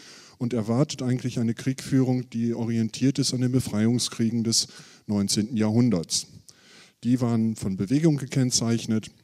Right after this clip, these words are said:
und man konnte als Soldat durch besonderen Heldenmut eben auch seine besondere Bedeutung und seine besondere Leistung beweisen. Angesichts des Maschinengewehrs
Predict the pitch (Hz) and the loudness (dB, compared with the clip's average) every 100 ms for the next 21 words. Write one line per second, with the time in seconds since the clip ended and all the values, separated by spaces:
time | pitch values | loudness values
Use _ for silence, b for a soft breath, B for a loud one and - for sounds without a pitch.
0 | _ _ _ _ _ 131 113 113 107 - | _ _ _ _ _ -2 0 0 -2 -8
1 | b b b b b b 123 123 139 156 | b b b b b b -4 2 4 4
2 | 147 123 123 117 117 - - - 120 113 | 6 4 2 0 2 2 0 -2 0 2
3 | 113 131 147 - 127 120 - 117 113 127 | 2 2 0 0 0 0 0 -2 0 0
4 | 120 117 113 131 143 135 123 123 120 117 | -2 0 4 4 4 4 4 4 4 0
5 | 110 107 107 117 110 107 101 104 104 98 | 0 0 -2 -2 -2 -2 -2 -2 -2 -2
6 | 104 98 104 - 120 120 110 - 101 104 | -2 0 0 0 -4 -4 -6 -6 -4 -2
7 | 101 101 101 104 107 107 110 - 92 - | -2 -2 -2 0 0 2 2 0 -4 -6
8 | 87 85 82 85 - - - b b b | -8 -6 -4 -6 -6 -18 -20 b b b
9 | b b b - 143 135 139 - 127 117 | b b b 0 4 4 2 0 0 2
10 | 104 131 156 151 135 135 135 131 - | 2 4 6 6 2 0 0 0 -2